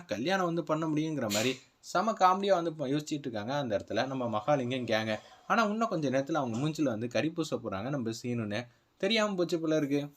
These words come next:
டேய், பைய எடுத்துக்கடா, இந்த கல்யாணம் நல்லபடியா நடக்கும், சரியா? ஆனா எப்படின்னா நடக்கும்,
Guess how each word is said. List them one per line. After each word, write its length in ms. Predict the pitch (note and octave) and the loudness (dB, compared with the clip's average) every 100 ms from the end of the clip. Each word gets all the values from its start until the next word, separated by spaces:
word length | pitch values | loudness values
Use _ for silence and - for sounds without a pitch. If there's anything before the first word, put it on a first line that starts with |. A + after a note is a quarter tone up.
| _ _ _ _ _ _ _ _ _ A#2+ | _ _ _ _ _ _ _ _ _ 2
டேய், 180 | C#3+ D3 | 4 4
பைய 260 | B2+ F3 | 4 4
எடுத்துக்கடா, 340 | E3 D3 B2+ A#2+ B2+ - | 2 4 6 6 6 -6
இந்த 140 | B2+ A2 | -6 -4
கல்யாணம் 420 | G#2 B2 D#3 C#3+ | 0 0 2 2
நல்லபடியா 340 | A#2 A#2+ B2 C#3 | 2 0 0 0
நடக்கும், 360 | B2 B2 A#2+ | 0 0 -4
சரியா? 340 | A2 C3 C3 A#2 A2+ - _ _ - | -4 0 4 4 4 -6 _ _ -2
ஆனா 140 | C4 D#3+ | 0 2
எப்படின்னா 420 | A2 - A#3 A3+ A3+ | 0 -2 -2 -2 0
நடக்கும், 480 | F#3+ C3+ - G#2+ | 0 -2 -2 -4